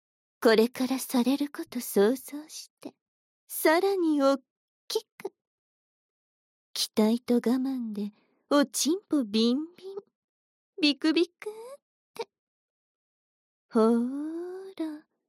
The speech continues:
お耳マンかりと開いて。ママたちにジュルペロされましょうね。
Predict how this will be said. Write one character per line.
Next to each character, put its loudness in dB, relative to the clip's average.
お 6
耳 2
マ -2
ン -10
か 6
り -4
と -4
開 -2
い -20
て。 -14
マ 8
マ 6
た -2
ち -2
に -4
ジ 4
ュ 8
ル 6
ペ 4
ロ 6
さ 2
れ 8
ま 4
し 0
ょ 4
う 2
ね。 2